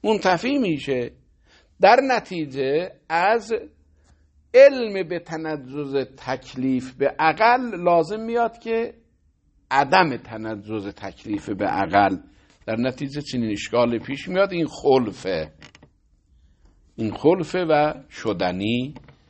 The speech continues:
نیست. این یک اشکالی است که مرحوم آقای آخوند کرده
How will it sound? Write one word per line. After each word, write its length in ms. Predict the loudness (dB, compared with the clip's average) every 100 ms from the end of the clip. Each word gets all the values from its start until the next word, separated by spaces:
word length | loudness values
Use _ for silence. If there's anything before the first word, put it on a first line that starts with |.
| _ _ _ -10
نیست. 720 | -4 0 0 -4 -10 -20 -20 _ _ _
این 140 | -2 0
یک 160 | 0 -2
اشکالی 480 | -8 -8 0 2 2
است 200 | 0 -2
که 60 | -6
مرحوم 360 | -6 -4 -6
آقای 220 | -4 -4 -4
آخوند 360 | -6 -8 -14
کرده 680 | -8 -6 -6 0 2 2 0